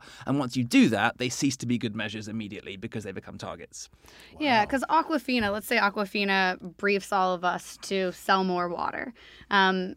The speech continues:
Speaker 2: and we create a video to do that piece of content. Everyone's liking content now. And they say, "Right, guys,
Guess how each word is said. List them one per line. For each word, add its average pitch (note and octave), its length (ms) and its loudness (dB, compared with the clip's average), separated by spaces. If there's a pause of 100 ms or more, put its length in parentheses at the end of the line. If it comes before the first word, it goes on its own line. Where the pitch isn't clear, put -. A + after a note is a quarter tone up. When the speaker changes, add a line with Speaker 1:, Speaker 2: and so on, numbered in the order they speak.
(100)
Speaker 2:
and G3 560 2
we G3 680 0
create G3+ 360 0
a G3 40 -2
video F3+ 640 -4
to F3+ 380 -10 (140)
do C3+ 200 -10
that - 200 -2
piece - 220 -10
of F#3 60 -8
content. F#3 440 -2
Everyone's F3+ 320 -2
liking F3+ 280 -4
content E3+ 420 -6
now. E3+ 240 0 (400)
And F#3 100 -4
they F#3+ 120 2
say, F3+ 360 2 (100)
"Right, F3 200 0
guys, - 420 -4